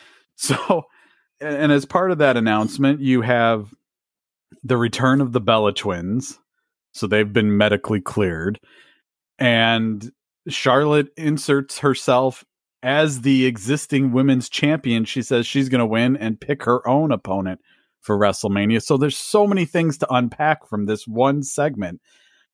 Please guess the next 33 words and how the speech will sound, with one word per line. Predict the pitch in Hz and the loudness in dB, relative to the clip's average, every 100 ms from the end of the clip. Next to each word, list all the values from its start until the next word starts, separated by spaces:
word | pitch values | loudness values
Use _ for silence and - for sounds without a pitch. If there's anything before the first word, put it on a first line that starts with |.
| _ | _
but | 139 | 0
I'm | 139 139 | 2 0
still | - 185 190 | 0 0 0
pissed | - - 165 131 - - | -2 0 2 0 -6 -8
about | 110 113 110 - | 0 2 2 2
the, | 110 120 - | -2 -4 -10
the | 123 113 117 110 104 123 - _ _ 131 | -6 -2 0 0 -2 -6 -12 _ _ -12
surprises | - 139 - 143 156 131 113 98 95 | -4 -2 0 0 0 -2 -6 -8 -6
being | 101 113 107 | -2 0 -2
ruined. | 101 143 131 80 92 - _ - | 0 0 0 -2 -12 -16 _ -2
I | |
mean, | 120 117 104 | 2 2 4
there | 113 117 | 4 6
are | 131 127 | 4 4
eleven | 107 113 110 110 | 2 0 0 -2
slots | 95 - 117 131 - | -4 -2 0 0 -6
left, | 90 80 85 _ | -14 -14 -18 _
but, | - 107 104 _ _ _ _ _ _ _ _ | -4 -4 -6 _ _ _ _ _ _ _ _
uh, | 123 123 - - - _ _ | -4 -2 -2 -6 -12 _ _
just, | - 143 - - _ _ _ | 0 0 0 -10 _ _ _
that's | 147 151 175 - | -4 -2 -2 -4
th-, | 165 | -10
one | 196 151 170 | -2 2 2
of | 143 | 2
the | 131 | 2
best | 117 139 - | 2 -2 -4
parts | - 123 107 110 | 0 0 0 -2
of | |
that | 104 101 | -2 -2
pay-per-view | - 110 101 85 87 | -4 -8 -8 -12 -14
and | 85 82 | -14 -8
just | 107 98 - | -8 -8 -12
ruined. | 95 104 104 78 76 | -4 -2 -2 -4 -14